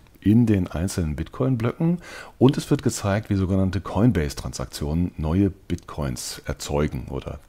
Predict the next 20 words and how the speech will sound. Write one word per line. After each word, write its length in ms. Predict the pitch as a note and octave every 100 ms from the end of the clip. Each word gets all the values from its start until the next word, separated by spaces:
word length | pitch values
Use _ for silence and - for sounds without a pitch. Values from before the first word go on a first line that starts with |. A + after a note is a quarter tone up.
| -
die 60 | -
darin 320 | B1+ C2 C2+
entstehen. 500 | C2 - D2 C2 - - - - - - - - - -
Sie 160 | A2 A#2
haben 160 | D#3
schon 380 | D3+ D3+ D3+ - -
zwei 500 | - - F2 A2+ A#2
Nachteile 800 | E2 C#2+ C#2+ C3 D3+ - C#3+ D3
der 100 | C3+
Blockchain 600 | A#2+ B2+ - - A#2+ A#2+
gesehen, 520 | F#2 D2+ D#2+ A#2+ E3
insbesondere 580 | D#3+ G2 - F#2 F#2 F2+
der 300 | E2+ E2 D2+ - -
Bitcoin-Blockchain. 1400 | F#2 - - - C3+ D3 C3 A#2+ D3+ - - D3+ D#3+ E3 - -
Es 160 | G2 -
gibt 240 | A2 -
natürlich 340 | D#2+ - E2+ F#2
auch 100 | A2
Vorteile. 520 | - E3 G2 C#2+ C#2+
Der 240 | D#2 E2